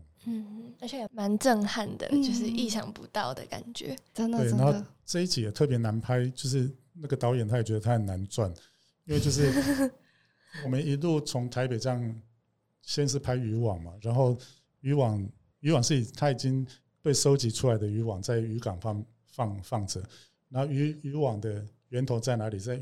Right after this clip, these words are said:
Speaker 3: 海里面。然后我们就跟着，就垦丁跟小琉球，跟着那些志工，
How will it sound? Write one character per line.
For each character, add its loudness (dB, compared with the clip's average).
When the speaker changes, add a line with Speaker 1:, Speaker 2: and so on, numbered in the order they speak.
Speaker 3:
海 -6
里 -4
面。 -10
然 -14
后 0
我 2
们 -4
就 -2
跟 2
着， 2
就 -4
垦 -2
丁 -12
跟 0
小 -2
琉 -2
球， -6
跟 -2
着 0
那 0
些 -2
志 -2
工， -2